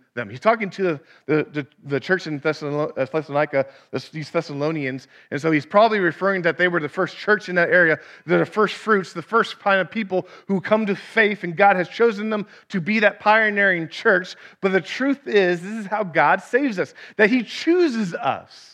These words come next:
That he looks upon us and he does not see, uh, the mess we have made with our life, but he sees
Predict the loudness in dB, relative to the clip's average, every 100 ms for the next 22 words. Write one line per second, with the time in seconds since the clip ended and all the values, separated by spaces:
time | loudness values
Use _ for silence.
0 | _ _ _ _ _ _ 4 4 2 -2
1 | -4 -2 0 0 -2 -2 0 2 0 2
2 | 0 0 -6 -4 -2 -2 -6 -16 -20 -6
3 | -4 -4 -8 -14 -20 -4 2 2 4 2
4 | 0 -4 0 2 2 0 0 2 2 4
5 | 4 4 2 -2 -2 -4 -6 -4 -4 -6